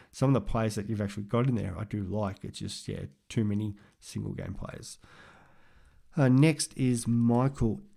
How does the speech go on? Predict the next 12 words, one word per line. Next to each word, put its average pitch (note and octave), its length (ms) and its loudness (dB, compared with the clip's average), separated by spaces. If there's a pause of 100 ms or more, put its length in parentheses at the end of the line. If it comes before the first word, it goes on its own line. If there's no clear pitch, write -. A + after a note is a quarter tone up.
F. - 540 -2 (320)
Um, A#2+ 340 -6
we're A2+ 140 -4 (300)
probably A#2+ 260 0
three B2+ 420 -2
quarters A2+ 360 -4
of G#2+ 60 -4
the G#2 40 -2
way A2 180 0
through C3+ 260 2
here, C#3 260 4
so G#2+ 380 -2